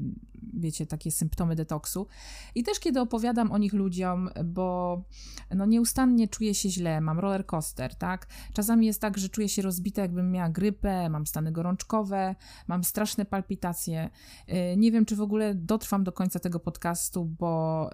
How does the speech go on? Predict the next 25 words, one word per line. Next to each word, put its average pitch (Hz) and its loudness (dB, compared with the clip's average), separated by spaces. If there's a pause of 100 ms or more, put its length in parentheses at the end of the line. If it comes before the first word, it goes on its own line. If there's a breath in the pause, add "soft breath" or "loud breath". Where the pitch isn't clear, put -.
(120)
może 180 0
mnie 180 0
nagle 175 -2
złapać 180 -4
atak 170 -4
paniki, 160 -2
więc, 190 -2
y, 180 0 (300)
mówię 226 2
o 190 0
tym, 220 2
ale 190 0
też 240 0
nie 226 10
znajduję 220 8
zrozumienia 190 0
w - -16
przypadku - -2
ludzi, 202 2
którzy 214 2
nigdy 214 4
przez 208 -6
to 214 0
nie 214 2
przechodzili. 226 2